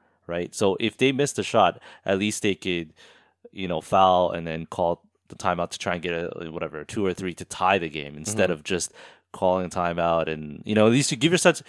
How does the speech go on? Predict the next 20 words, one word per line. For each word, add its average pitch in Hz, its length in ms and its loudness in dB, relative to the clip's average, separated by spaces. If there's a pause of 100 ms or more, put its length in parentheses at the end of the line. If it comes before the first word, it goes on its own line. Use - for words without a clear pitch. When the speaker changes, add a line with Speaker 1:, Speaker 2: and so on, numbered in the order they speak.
(100)
Speaker 1:
you 131 60 -4
give 156 180 -2
yourself 196 300 2 (320)
another 110 340 2
chance - 560 0
is 92 60 -8
what 92 140 -2
I'm 85 60 -4
trying 87 220 -4
to 76 40 -8
say. 120 300 -2 (160)
Speaker 2:
Yeah. 104 240 -6
Speaker 1:
So - 140 4
I 110 80 8
think 139 140 4
it 131 40 6
was 110 80 4
a 98 60 2
bad, 90 420 6 (220)
bad 90 380 4